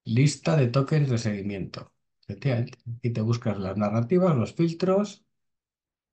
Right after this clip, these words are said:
¿vale? Los filtros y ahí lo haces. Narrativas, tienes que seguir las narrativas.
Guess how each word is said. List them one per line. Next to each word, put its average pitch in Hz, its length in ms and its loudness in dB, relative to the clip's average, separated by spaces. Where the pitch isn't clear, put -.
¿vale? 123 500 -6
Los 107 320 -4
filtros 156 720 0
y 123 140 0
ahí 110 160 4
lo 98 120 0
haces. - 500 -8
Narrativas, 135 760 0
tienes 143 220 0
que 127 100 0
seguir 131 300 2
las 98 160 0
narrativas. 76 680 -10